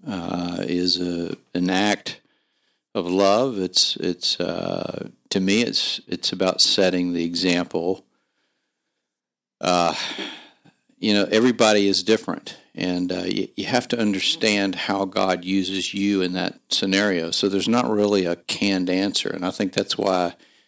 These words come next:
the church model doesn't work so well, that, you know, the Sunday thing, uh, y-, you try to can it down.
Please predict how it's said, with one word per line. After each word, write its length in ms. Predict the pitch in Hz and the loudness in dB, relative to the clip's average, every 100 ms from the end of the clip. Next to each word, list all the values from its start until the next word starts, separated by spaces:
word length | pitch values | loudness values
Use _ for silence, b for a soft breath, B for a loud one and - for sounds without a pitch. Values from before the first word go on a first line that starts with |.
| b b b b b _ - | b b b b b _ -4
the 60 | |
church 1120 | - 110 98 - - - - - - - - - | 2 2 2 0 -2 -2 -2 -4 -4 -6 -8 -6
model 580 | 98 92 90 80 95 104 | -2 -2 -2 -2 -2 -4
doesn't 380 | - 95 92 92 | -4 -4 -2 -4
work 200 | 98 98 | -4 -2
so 180 | - 98 | -2 0
well, 380 | 90 90 90 90 | -2 -4 -6 -6
that, 200 | - - _ - | -8 -10 _ -18
you 120 | - | -14
know, 120 | 90 | -14
the 120 | 87 87 | -4 0
Sunday 440 | - 92 87 87 | 0 0 -2 -4
thing, 460 | - 90 90 90 87 | -2 -2 -2 -2 -4
uh, 40 | - | -6
y-, 80 | - | -8
you 320 | - - - | -6 -4 -4
try 180 | - 110 | -2 -2
to 60 | - | -2
can 460 | - - 107 104 | -4 0 0 0
it 200 | 101 - | -2 -6
down. 480 | 92 87 85 82 | -4 -2 -4 -8